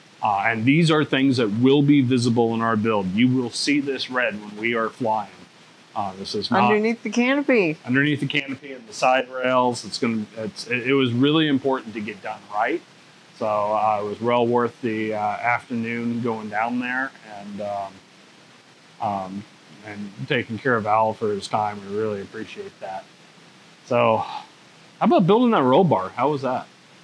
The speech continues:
Speaker 2: It wasn't that bad.
Speaker 1: It was kind of an interesting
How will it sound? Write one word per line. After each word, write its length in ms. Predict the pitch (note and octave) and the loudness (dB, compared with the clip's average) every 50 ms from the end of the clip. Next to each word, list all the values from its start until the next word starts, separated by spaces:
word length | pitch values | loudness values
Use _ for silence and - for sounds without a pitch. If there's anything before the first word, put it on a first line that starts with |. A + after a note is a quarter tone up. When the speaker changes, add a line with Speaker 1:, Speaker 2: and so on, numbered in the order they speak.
| - - - - - - - - - - - - - - - - - - - - - - - - - - - - - - _ - - - - - - - - - - - - - - - - - - - - - | -20 -20 -20 -20 -20 -20 -20 -20 -20 -20 -20 -20 -20 -20 -20 -20 -20 -20 -20 -20 -20 -20 -20 -20 -20 -20 -20 -20 -20 -20 _ -20 -20 -20 -20 -20 -20 -20 -20 -20 -20 -20 -20 -20 -20 -20 -20 -20 -20 -16 -6 0
Speaker 2:
It 80 | - B4+ | 2 4
wasn't 360 | C#5 D5+ D5 C#5 C#5 C5 A#4+ | 4 4 4 6 4 6 6
that 180 | A#4 A4+ A4 C4 A#3 | 6 6 6 6 6
bad. 440 | C4+ G3 G3 G3+ A3 B3+ E4 A4 - - F4 | 6 8 8 8 8 8 6 6 2 0 -2
Speaker 1:
It 160 | E4 D#4 D4 | 0 4 6
was 160 | A3 G#3 A#3 | 4 6 6
kind 280 | A#3 D#4 F4+ G4 F#4+ F#4+ | 4 4 2 2 2 2
of 60 | F4 | 2
an 80 | A3 | 2
interesting 800 | F3+ F#3+ A3+ - - A3+ G3+ F#3 - - - D#3 C#3+ C3+ C3 C3 | 2 2 2 2 4 2 2 2 0 -4 -4 -2 0 0 0 -2